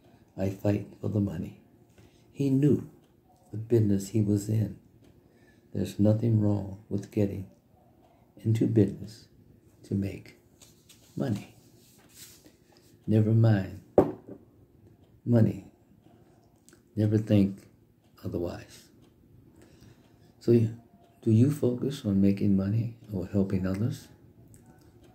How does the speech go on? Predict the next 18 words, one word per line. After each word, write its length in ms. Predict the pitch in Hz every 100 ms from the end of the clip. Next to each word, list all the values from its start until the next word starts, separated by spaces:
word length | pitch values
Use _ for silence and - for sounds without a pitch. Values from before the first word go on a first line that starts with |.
| _ _ _ -
It 80 | 113
doesn't 280 | 156 151 117
have 220 | 143 135
to 60 | 113
be 460 | 110 127 - - _ _ _ _ -
one 280 | 104 110 101
way 380 | 101 92 101 -
or 120 | 92
the 120 | 92
other. 300 | 123 104 - - _ _ _ _ - _ - -
It 120 | -
can 140 | 95
be 140 | 90 92
both. 500 | 98 107 - - - - _ _ _ _ _ _ - - - - _ -
Can 120 | -
you 120 | 107 110
make 240 | 120 120
money 500 | 120 120 123 127